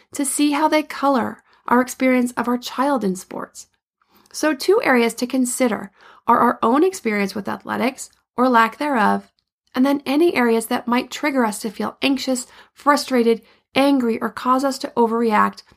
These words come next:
when it comes to our child and sports. These two things can and most likely will overlap in some areas, so I'll start by sharing some of these common triggers. Some parents see sports as a way for their child to get out of poverty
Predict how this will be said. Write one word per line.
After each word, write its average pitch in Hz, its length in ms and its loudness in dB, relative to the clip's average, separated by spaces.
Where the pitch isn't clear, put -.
when 233 140 2
it 240 120 -2
comes 220 220 -6
to 220 120 -8
our 220 120 -2
child 202 380 -10
and 196 140 -6
sports. - 560 -14
These 370 260 4
two 359 240 4
things 269 460 -2
can 262 460 0
and 247 160 2
most 269 240 2
likely 254 260 0
will 220 240 0
overlap 214 500 0
in 208 140 -2
some 196 240 2
areas, 208 480 -2
so 262 180 0
I'll 277 100 4
start 294 380 0
by 330 140 0
sharing 220 440 0
some 214 260 -2
of 214 100 -2
these 226 200 0
common 196 560 0
triggers. - 680 -4
Some 320 380 2
parents 247 500 0
see 262 220 0
sports 208 500 -2
as 240 100 -2
a 254 60 2
way 254 220 0
for 311 140 -2
their 320 140 0
child 220 300 -4
to 233 100 -2
get 240 180 0
out 220 180 0
of 202 120 -6
poverty 247 600 0